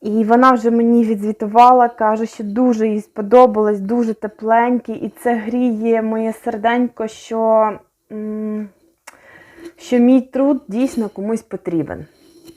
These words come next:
А в цьому С П я хочу, м, подякувати нашому організатору Оксанці.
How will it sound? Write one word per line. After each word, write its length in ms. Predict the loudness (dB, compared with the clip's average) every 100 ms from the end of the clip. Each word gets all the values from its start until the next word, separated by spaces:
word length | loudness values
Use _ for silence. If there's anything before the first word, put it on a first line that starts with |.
| _ _ _ _ -20 -20 -12
А 120 | -8
в 100 | -8
цьому 300 | -2 0 2
С 120 | 0 0
П 160 | 0
я 60 | 0
хочу, 420 | 0 -4 -4 -10 -12 -20 -16
м, 600 | -10 -6 -6 -6 -6 -10 _ _ _ _ _ _ -20 -20 -14 0
подякувати 1000 | 2 6 6 6 2 -6 -4 -6 -6 -4
нашому 540 | 0 -2 -2 -6 -2
організатору 920 | -2 0 -2 0 2 2 2 -2 -4
Оксанці. 920 | -4 -6 -4 -2 0 -2 -4 -6 -8